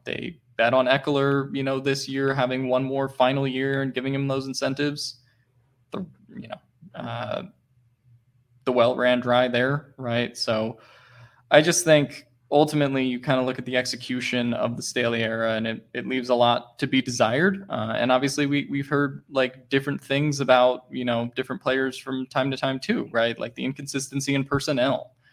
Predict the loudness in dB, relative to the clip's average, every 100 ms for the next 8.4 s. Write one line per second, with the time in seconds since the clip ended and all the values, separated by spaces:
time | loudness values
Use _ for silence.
0 | _ _ 4 6 6 4 2 2 -2 -2
1 | 0 0 0 -4 -2 -2 -2 -4 _ _
2 | _ _ -8 -2 2 4 4 2 4 4
3 | 4 2 0 0 2 2 0 2 4 4
4 | 6 4 6 0 2 2 4 0 0 0
5 | -2 -4 -4 -2 2 2 2 -2 0 4
6 | 2 2 _ _ _ _ 4 8 8 6
7 | 4 6 6 6 4 2 2 2 2 0
8 | 0 -4 -4 -10